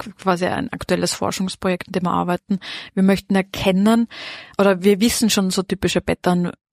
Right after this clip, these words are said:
wann jemand, ähm, unter Umständen toxisch werden könnte. Oft sind das Fälle, wenn jemand zum Beispiel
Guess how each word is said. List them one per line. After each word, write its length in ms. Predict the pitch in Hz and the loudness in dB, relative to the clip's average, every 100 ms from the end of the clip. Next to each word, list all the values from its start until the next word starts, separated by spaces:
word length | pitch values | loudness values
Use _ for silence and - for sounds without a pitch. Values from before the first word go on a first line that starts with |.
| - - | -18 -4
wann 360 | 180 180 180 | 0 2 2
jemand, 640 | 175 175 170 170 - - - | 2 2 2 0 -6 -14 -4
ähm, 640 | 180 175 180 185 170 175 175 - _ _ _ _ - - | -2 0 0 -2 -2 -6 -8 -16 _ _ _ _ -10 -2
unter 220 | 190 180 | 0 2
Umständen 460 | 175 - 175 165 170 | 0 0 -2 -2 -4
toxisch 580 | 165 - - 175 - 170 | -4 -4 -2 0 0 -2
werden 240 | 165 165 | -4 -4
könnte. 420 | - 165 117 - - | -4 -4 -6 -4 -2
Oft 180 | 180 - | -2 0
sind 120 | 190 | 0
das 160 | 180 | 0
Fälle, 340 | - 180 180 180 | 0 2 2 2
wenn 140 | 175 | 2
jemand 280 | 175 175 175 | 0 0 -2
zum 60 | 180 | -2
Beispiel 480 | - - 175 175 | -4 0 2 2